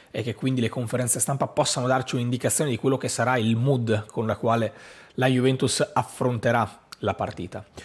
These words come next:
E attenzione, perché oggi ci sono diverse cose da tenere in considerazione, perché da Soccerment ho tirato fuori questo report, ok? È un report, questo confronto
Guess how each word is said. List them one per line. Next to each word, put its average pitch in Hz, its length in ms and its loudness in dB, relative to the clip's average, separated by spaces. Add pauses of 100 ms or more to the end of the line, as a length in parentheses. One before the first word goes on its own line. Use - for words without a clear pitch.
(680)
E 160 60 2
attenzione, 185 520 6
perché 160 280 4
oggi 160 180 4
ci 151 120 -2
sono 147 540 4
diverse 131 420 2
cose 131 480 2
da 127 180 0
tenere 120 300 -2
in 113 60 -2
considerazione, 120 720 0
perché 113 520 -4
da 127 160 -4
Soccerment 147 760 0
ho 120 120 -2
tirato 117 280 -2
fuori 117 440 0
questo 120 320 -2
report, 110 480 0 (120)
ok? 131 300 -6 (300)
È 101 300 -4
un 90 480 -16
report, 92 360 -4
questo - 240 -8
confronto 110 800 -2